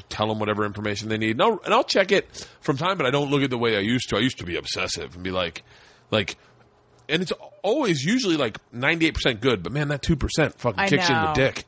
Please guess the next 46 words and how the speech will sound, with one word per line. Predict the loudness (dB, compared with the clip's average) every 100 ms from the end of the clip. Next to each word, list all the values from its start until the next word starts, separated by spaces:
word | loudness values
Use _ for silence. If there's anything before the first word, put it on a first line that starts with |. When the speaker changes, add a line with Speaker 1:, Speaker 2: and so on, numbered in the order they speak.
| -8
Speaker 2:
I | -4
know. | -2 0 0 -2 -6 -16 -6 0
See, | 2
that's, | 4 4 4 -2
th-, | -2
I've | 2 2 0
stopped | 2 2 2 -2 -18 -4
going | 0 0
to | 0
message | -2 -2 -6 -8
boards. | -4 -2 -4 -8 -10 -2
Speaker 1:
I've | 2
never | 4 4
went | 2 2
to |
a | 2
message | 0 0 0
board | 2
in | 2
my |
life. | 2 2 -2 -16 -10 -2
I | 0
didn't | 0 2
Speaker 2:
Smart. | 2 0 -4 -4
Speaker 1:
I | 0
didn't | 0 2
know. | 2 2 0 -8 -6 0
I | 2
never | 2 2 2
understood | 0 -2 0 0
message | 2 2 0 2
boards. | 2 2 0 -6
Uh, |
to | -2 0
this | 2 0
day, | 2 4
I | 4
don't | 2 2
understand | 0 0 -2 0 2 2 2
how | 2
they | 4
work | 4 4 2 0
in | -4
the |
sense | -2 0 0 0
that | 0